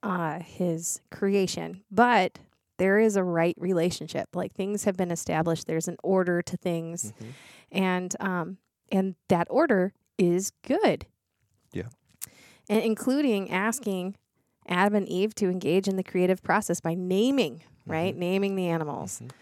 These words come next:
Speaker 1: and naming all the birds. And, uh, and so that's all, all those purpose things are good. And where it starts to break down is in the next chapter.
Speaker 2: Yeah.
Speaker 1: Is
Speaker 2: So,
Speaker 1: in chapter three.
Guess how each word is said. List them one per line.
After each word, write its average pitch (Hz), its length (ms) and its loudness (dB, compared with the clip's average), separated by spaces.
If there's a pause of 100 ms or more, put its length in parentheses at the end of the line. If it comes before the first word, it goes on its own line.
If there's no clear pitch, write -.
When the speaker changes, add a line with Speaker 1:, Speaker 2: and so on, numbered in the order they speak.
(920)
Speaker 1:
and 180 120 -2
naming 170 280 0
all 165 100 0
the 180 80 -2
birds. 165 500 -4 (560)
And, 180 420 -4
uh, 170 260 -2 (160)
and 185 160 -4
so 202 80 2
that's 220 240 4
all, 208 320 0 (480)
all 196 160 6
those 226 200 2 (140)
purpose 196 300 -2
things 196 300 -4
are 165 280 -2
good. 190 280 4 (260)
And 226 180 6
where 247 160 8
it 220 100 0
starts - 360 4
to 226 220 6 (480)
break 202 480 2 (160)
down 214 640 2 (540)
is 185 280 4
in 175 140 -2
the 190 100 0
next 151 340 -4
chapter. - 540 -4 (380)
Speaker 2:
Yeah. 95 180 -2 (260)
Speaker 1:
Is - 120 -12
Speaker 2:
So, - 200 4
Speaker 1:
in 185 120 -2
chapter 170 320 -2
three. 85 180 -10